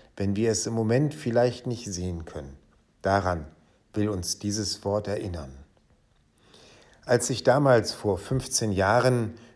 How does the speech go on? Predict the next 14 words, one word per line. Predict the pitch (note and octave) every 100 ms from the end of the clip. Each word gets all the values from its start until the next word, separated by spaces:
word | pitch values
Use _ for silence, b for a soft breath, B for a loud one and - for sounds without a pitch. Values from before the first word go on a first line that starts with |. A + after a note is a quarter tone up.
| -
über | A#2+ C3
die | B2+
neue | B2 C#3 C#3
Jahreslosung | B2 C3+ C#3 B2 - F#2+ F#2 F2+ F#2 F#2
eine | G#2 G#2
Mitarbeiterandacht | G#2+ A#2+ A#2 G#2 G2+ G2+ G#2 A#2 A#2+ G#2 -
zum | - F2+
Jahresbeginn | G2 G2+ G#2+ - G#2 F#2 G2 F#2
hielt, | E2+ G#2 G#2 - - _ b b b b b b -
hörten | C3 C#3 G#2+
viele | F#2+ - A2+ A2
Leute | F#2+ F#2 F2+
zu. | F#2 - A2 E2 - _ _ _ b b b b b b b b _
Auch | - B2 -